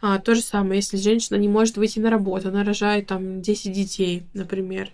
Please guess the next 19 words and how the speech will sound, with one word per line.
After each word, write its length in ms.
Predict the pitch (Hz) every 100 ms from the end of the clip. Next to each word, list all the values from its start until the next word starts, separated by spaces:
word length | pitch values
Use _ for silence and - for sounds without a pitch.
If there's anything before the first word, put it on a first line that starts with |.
| -
и, 380 | - 202 190 190
и, 800 | - - - 156 196 - - 208
и 40 |
у 40 | 208
неё 120 | 208
не, 80 | 208
там 200 | 202 196
нет 180 | 202
садика, 560 | 196 - 190 262 - -
например, 540 | - - 208 - - -
вот 180 | 208 202
она 260 | 196 202
н-, 560 | 202 202 - 208 208 202
не, 340 | 208 202 202
не 200 | - 202
обладает 540 | 190 196 190 190 190 196
никакими 440 | 196 190 202 196
благами, 580 | 180 190 190 196 190 190
например, 560 | 185 - 202 196 196